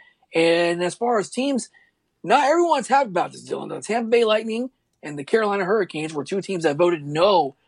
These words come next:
on this proposal. Uh, the Tampa Bay Lightning, I can understand because after what happened last year, <laughs> you know, they were a top seed in the Eastern Conference, and then they get swept <laughs> by the Columbus Blue Jackets.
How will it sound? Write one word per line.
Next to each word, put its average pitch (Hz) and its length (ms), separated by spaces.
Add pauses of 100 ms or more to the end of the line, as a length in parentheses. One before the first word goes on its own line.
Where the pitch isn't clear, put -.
(180)
on 147 140
this 135 80
proposal. 135 500 (400)
Uh, 139 160
the 143 80
Tampa 247 240
Bay 226 100
Lightning, 233 260
I 214 80
can 170 140
understand 202 560 (320)
because 175 500 (200)
after 165 200
what 196 100
happened 269 200
last 311 300
year, 196 240
<laughs> - 60
you 208 200
know, 202 120
they 208 100
were 190 80
a 190 60
top 233 240
seed 262 300
in 233 80
the 226 60
Eastern 240 400
Conference, 254 540 (380)
and 175 100
then 190 100
they 190 120
get 196 160
swept - 500
<laughs> - 40
by 208 100
the - 80
Columbus - 440
Blue 220 160
Jackets. 147 400